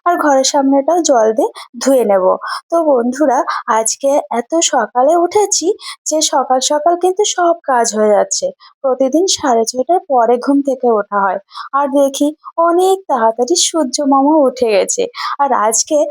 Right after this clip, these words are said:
এত ভোরে উঠেছি, কাজগুলো খুব দ্রুত হচ্ছে। আর আমার বরমশাই বলছে, "তাড়াতাড়ি রান্নাঘরটা পরিষ্কার করো, আমি কিন্তু এখন পিঠা বানাবো।"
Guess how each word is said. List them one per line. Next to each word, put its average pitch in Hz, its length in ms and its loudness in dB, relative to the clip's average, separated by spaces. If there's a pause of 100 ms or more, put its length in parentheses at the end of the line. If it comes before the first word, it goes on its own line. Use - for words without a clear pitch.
(180)
এত 233 300 -4
ভোরে 294 360 2
উঠেছি, 349 440 0 (340)
কাজগুলো 262 480 0 (220)
খুব 349 140 -4 (100)
দ্রুত 226 420 -4 (120)
হচ্ছে। 254 440 -2 (380)
আর 254 140 2
আমার 269 300 2
বরমশাই 254 560 0
বলছে, 415 320 0 (340)
"তাড়াতাড়ি 262 460 0
রান্নাঘরটা 285 680 2 (140)
পরিষ্কার 285 440 0
করো, 311 260 2 (100)
আমি 226 240 -2
কিন্তু 285 280 0 (120)
এখন 349 220 -4 (240)
পিঠা 330 340 -2
বানাবো।" 208 380 2